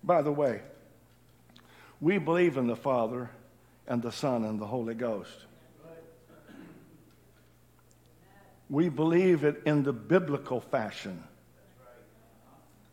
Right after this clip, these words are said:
We believe the Father, Son, Holy Ghost as a him, not a them. Anytime you talk about God as a them, you have become a pagan.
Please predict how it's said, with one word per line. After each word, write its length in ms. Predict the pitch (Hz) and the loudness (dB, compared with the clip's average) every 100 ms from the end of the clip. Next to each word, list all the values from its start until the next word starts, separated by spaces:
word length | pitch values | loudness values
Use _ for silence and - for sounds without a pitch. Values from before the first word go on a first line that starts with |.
| - - - - _ _ _ _ _ _ _ _ _ _ _ | -20 -20 -20 -20 _ _ _ _ _ _ _ _ _ _ _
We 220 | 131 151 | 0 2
believe 400 | 160 151 170 170 | 2 2 4 4
the 80 | 147 | 2
Father, 420 | 135 175 165 151 | 2 6 8 6
Son, 400 | 147 - 165 151 | 0 2 2 2
Holy 300 | 127 180 165 | 0 2 0
Ghost 300 | 139 151 147 | 2 2 2
as 120 | 135 127 | -2 -2
a 120 | 120 | -2
him, 560 | 190 196 170 147 151 131 - - - | 2 2 4 2 -2 -4 -6 -14 -4
not 420 | 131 151 156 160 | 2 6 6 6
a 200 | 147 131 | 2 0
them. 640 | 113 117 190 180 143 127 - - | -2 2 4 6 4 0 -6 0
Anytime 560 | 170 208 202 185 185 185 | 4 6 4 4 4 4
you 80 | 185 | 2
talk 320 | - 185 165 | 4 4 4
about 380 | 165 160 170 135 | 4 4 4 6
God 460 | 190 190 151 - - - - - | 8 10 8 4 -4 -18 -6 4
as 240 | 151 147 | 4 6
a 100 | 143 | 2
them, 600 | 117 190 208 170 147 139 | 4 6 8 8 6 2
you 200 | 139 170 | 0 4
have 140 | 165 135 | 4 4
become 380 | 156 - 175 - | 0 4 2 4
a 100 | 151 | 2
pagan. 840 | 123 - 180 180 165 156 143 117 | 0 -2 2 2 2 -2 0 -2